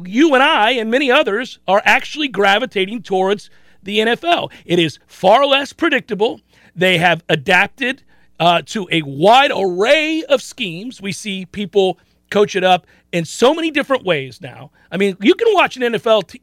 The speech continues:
game and go, "These two teams are running completely different offenses," which makes it really interesting for these defenses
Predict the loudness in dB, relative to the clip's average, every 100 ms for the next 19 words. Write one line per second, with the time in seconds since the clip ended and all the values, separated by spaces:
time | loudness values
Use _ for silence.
0 | -6 -4 -4 -4 -6 -2 2 2 0 _
1 | _ -2 -2 -2 -2 0 0 -4 -4 -2
2 | -2 -2 0 2 0 -2 -2 -2 -4 -6
3 | -4 -4 -2 -2 -2 -2 -4 -4 -6 -4
4 | -2 -4 -4 -10 -14 -18 -10 -8 -2 -2
5 | -2 -8 -2 2 4 2 -2 -8 -10 -10
6 | -10 -8 -8 -6 -6 -4 -6 -8